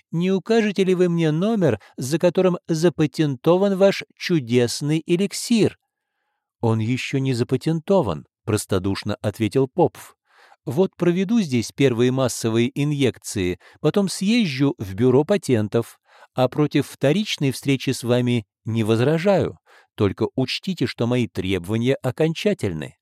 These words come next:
Спор может идти только о денежной стороне договора. Так вы своему шефу и скажите». Весть, что эликсир до сих пор ещё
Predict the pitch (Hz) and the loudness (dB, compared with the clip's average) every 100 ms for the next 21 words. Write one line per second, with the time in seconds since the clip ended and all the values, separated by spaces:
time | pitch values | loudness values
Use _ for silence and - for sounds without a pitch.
0 | - - - - - - 143 180 165 131 | -20 -20 -14 -12 -8 2 4 6 4 2
1 | 120 - 127 - 113 - 117 120 147 - | 0 -2 -6 -2 -4 0 2 4 2 0
2 | 175 - 135 104 107 107 127 143 151 - | -2 -2 -4 0 0 0 0 -2 -2 -2
3 | 113 107 101 110 147 180 151 78 - - | -2 0 -2 0 2 4 2 2 -6 -20
4 | _ _ _ - 165 - 170 160 139 139 | _ _ _ -2 -2 -2 -6 -4 -2 -2
5 | 120 - - 98 - 117 - 135 - - | -2 -4 -2 -2 0 -4 -2 -4 -4 -2
6 | 175 202 - - - _ _ _ _ _ | 0 0 -4 -8 -10 _ _ _ _ _
7 | - - - 85 87 156 151 - - - | -20 -20 -10 -6 2 2 0 -8 -14 -14
8 | - 123 - 123 127 - 160 147 113 - | -2 -2 0 0 0 -2 -2 0 0 0
9 | 117 - 131 110 104 - 117 107 | -2 0 0 0 -4 0 2 2